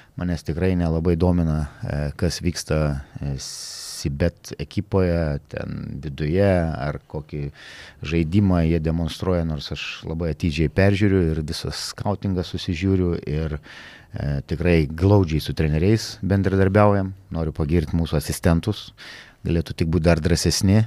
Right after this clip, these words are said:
ir daugiau imtis iniciatyvos. Tiek Pakaminas, tiek, e, e,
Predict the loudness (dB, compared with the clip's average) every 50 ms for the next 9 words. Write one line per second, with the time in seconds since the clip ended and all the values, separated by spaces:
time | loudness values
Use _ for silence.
0 | 0 -6 -8 -8 -6 -4 -4 -4 -4 -2 -2 -2 -2 -4 -4 -6 -4 -2 -2 0
1 | 0 0 2 4 4 4 4 2 0 -2 -8 _ -20 -20 -20 -18 -18 -18 -20 -20
2 | -20 -20 -20 _ _ _ _ -6 -6 -6 -2 0 0 2 2 2 2 4 4 2
3 | 2 0 -2 -4 -8 -10 -4 2 2 2 2 2 0 2 4 4 6 6 6 4
4 | 4 4 2 2 0 -2 -4 -10 -12 -8 -6 -4 -4